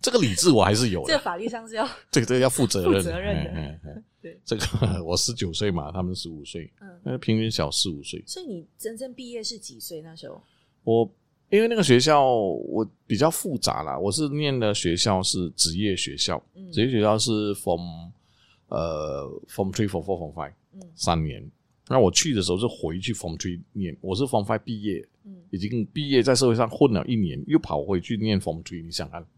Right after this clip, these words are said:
Speaker 1: 多小？
Speaker 2: 哇，哇塞。
Speaker 1: 对。
Speaker 2: 难怪你刚刚差。
Speaker 1: 当，当，当时我们班上的同学，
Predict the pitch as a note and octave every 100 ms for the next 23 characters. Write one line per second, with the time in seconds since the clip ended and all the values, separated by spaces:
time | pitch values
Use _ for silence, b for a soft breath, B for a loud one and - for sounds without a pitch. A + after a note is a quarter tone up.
0 | - - - - F3 D#3+ D#3+ D#3+ _ _
1 | _ _ F3 E3+ E3+ D3+ _ - C#2+ -
2 | _ _ F#3+ G#3 G#3 B3 D4+ C#4+ C#4+ D#4
3 | A#3 A#3 E3 E3 E3 A#2 C3 C#3 C#3 D#3
4 | C3+ G#2 G2+ G#2 G#2 G#2+